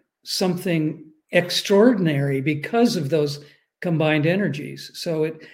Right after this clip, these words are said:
it, it's actually one of those double-sided coins or double-edged swords. If, if used properly with the highest potential in, in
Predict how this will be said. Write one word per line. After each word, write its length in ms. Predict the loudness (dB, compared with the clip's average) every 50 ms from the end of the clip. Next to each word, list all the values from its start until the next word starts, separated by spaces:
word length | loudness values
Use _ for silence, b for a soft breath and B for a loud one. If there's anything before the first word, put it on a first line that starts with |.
| B B B _
it, 240 | -8 -8 -8 -10 -8 -6
it's 240 | -6 -6 -4 -2 2
actually 440 | 2 4 2 2 2 2 4 4
one 160 | 4 4 2 2
of 60 | 2
those 220 | 0 0 -2 -2
double-sided 1080 | -2 -2 0 0 2 0 0 -2 -2 -6 -6 -4 -2 0 0 0 -2 -4 -4 -6 -10 -14 -16 _ -6
coins 500 | -4 -2 -2 0 0 -2 -2 -4 -4 -4
or 120 | -4 -4
double-edged 560 | -2 -2 0 0 0 0 -2 -2 -2 -4 -4
swords. 500 | -4 -2 -2 0 -2 -2 -4 -6 -10 -14 b b b b b b b b b _ _ _ _ _ _ _ _ 0
If, 320 | 2 2 2 2 -2 -12 -14 -18 _ _ _ _ _ _ _ _ _ _ _
if 520 | _ _ 4 6 6 6 4 0 -6 -6
used 720 | -2 0 2 4 4 6 6 6 4 2 0 -2 -6 -10 -12
properly 920 | -8 -6 -4 -2 -2 -2 -2 -2 -2 -2 0 0 0 0 -2 -2 -4 -6 -6
with 200 | -4 -4 -4 -4
the 120 | -6 -8
highest 760 | -8 -8 -8 -6 -2 0 2 4 4 2 2 -2 -6 -12 -16 _ _ _ _ _ _ _ _ _ _ _ _ _
potential 1040 | -8 -6 -6 -6 -6 -4 -2 0 2 2 0 0 -4 -6 -6 -6 -6 -8 -12 -16 _ _ _ _ _ _ _ _ _ _ _ _ _ _ _ _ _ _ _ _ _ _
in, 320 | -2 0 0 0 -2 -4 -6 -6
in 340 | -4 -4 -2 -4 -6 -8